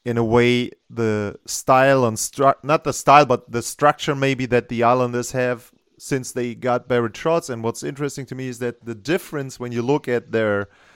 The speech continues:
the, the money they pay for their players, the Rangers and then, uh, the Islanders, I think there's, it, it, it looks different, um, to me because, um, the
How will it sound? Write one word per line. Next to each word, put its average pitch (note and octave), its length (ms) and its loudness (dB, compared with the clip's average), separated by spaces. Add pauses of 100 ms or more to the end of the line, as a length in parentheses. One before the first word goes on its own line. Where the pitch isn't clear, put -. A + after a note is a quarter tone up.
(520)
the, G#2+ 360 -4
the G#2 100 -10
money E3+ 320 0
they B2+ 220 -2
pay A#2+ 480 -4
for A2+ 260 -2
their G#2 100 -2
players, G#2 440 -4
the G#2+ 80 -6
Rangers D3 680 0
and A#2+ 160 -8
then, A#2 400 0 (160)
uh, A2 120 -16
the A#2 180 -4
Islanders, B2 520 0
I A2 60 -6
think C#3+ 280 -8
there's, C#3+ 360 -4 (320)
it, - 120 -18 (200)
it, - 220 -6
it D3 160 -4
looks D#3 260 0
different, D#3 640 -4 (1040)
um, A#2+ 340 0 (340)
to C3+ 120 -4
me C#3+ 220 -4
because, C3 460 -6 (420)
um, G2+ 260 -14 (180)
the A#2 360 -8